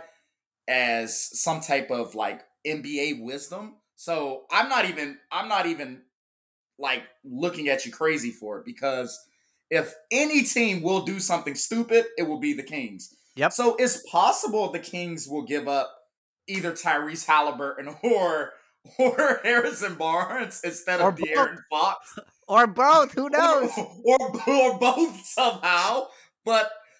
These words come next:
Speaker 1: like, I'm going to, I'm going to go on the side of they can't possibly be that dumb.
Speaker 2: Don't put it
Speaker 1: Definitely
Speaker 2: past
Speaker 1: for
Speaker 2: them.
Speaker 1: a, yeah, I know.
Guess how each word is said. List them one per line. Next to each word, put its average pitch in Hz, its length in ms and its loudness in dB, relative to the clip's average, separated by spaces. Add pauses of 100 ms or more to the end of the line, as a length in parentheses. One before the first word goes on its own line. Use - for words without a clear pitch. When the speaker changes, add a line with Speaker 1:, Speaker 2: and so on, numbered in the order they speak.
(160)
Speaker 1:
like, 226 260 0 (240)
I'm 294 300 4
going 285 360 -4
to, 196 360 -10 (800)
I'm 254 340 2
going 262 360 -4 (100)
to 160 480 -10 (880)
go 190 300 -2
on 226 80 -2
the 214 100 -2
side 156 400 2
of 117 280 -2 (760)
they 185 280 -4 (240)
can't 247 300 0 (340)
possibly 160 600 0
be 120 320 -12 (200)
that 131 240 -2 (180)
dumb. - 320 -20 (400)
Speaker 2:
Don't 135 240 -4
put 240 100 -2
it 277 40 4
Speaker 1:
Definitely 277 200 -4
Speaker 2:
past 269 320 2
Speaker 1:
for 269 140 -6
Speaker 2:
them. 214 100 0
Speaker 1:
a, 208 240 -6 (720)
yeah, 113 220 -2
I 120 80 2
know. 104 320 -6